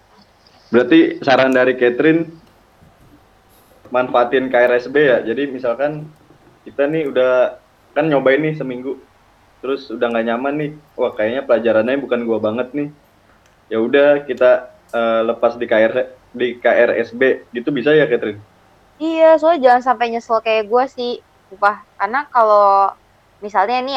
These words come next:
Speaker 2: amit-amit ya, adik-adik ngerasain yang sama. Gua tuh waktu kemarin main Justing dapet E, karena emang sesuka itu, sesusah itu, gitu. Waktu ujian tuh susulan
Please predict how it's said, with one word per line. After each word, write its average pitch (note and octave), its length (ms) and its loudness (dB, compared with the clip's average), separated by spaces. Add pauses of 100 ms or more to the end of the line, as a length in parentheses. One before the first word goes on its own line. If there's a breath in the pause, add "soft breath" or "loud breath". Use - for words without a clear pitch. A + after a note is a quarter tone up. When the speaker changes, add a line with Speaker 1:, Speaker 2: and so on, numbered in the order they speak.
Speaker 2:
amit-amit G3 440 -2
ya, G#3+ 200 2
adik-adik F3+ 440 -4
ngerasain F#3 460 0
yang E3+ 200 -8
sama. E3+ 500 0
Gua G3 220 0
tuh C4+ 160 4
waktu - 180 -4
kemarin E3+ 380 -4
main E3 140 -12
Justing E3+ 360 -6
dapet F3+ 300 -4
E, G3 240 2 (160)
karena G#3 260 -4
emang B3 180 0
sesuka G#3 480 -4
itu, - 260 -8 (140)
sesusah E4+ 580 -6
itu, C#4+ 300 -2 (220)
gitu. G#3 160 -8
Waktu F#3+ 220 -2
ujian G3 440 -2 (140)
tuh E4 220 0 (200)
susulan A3+ 480 0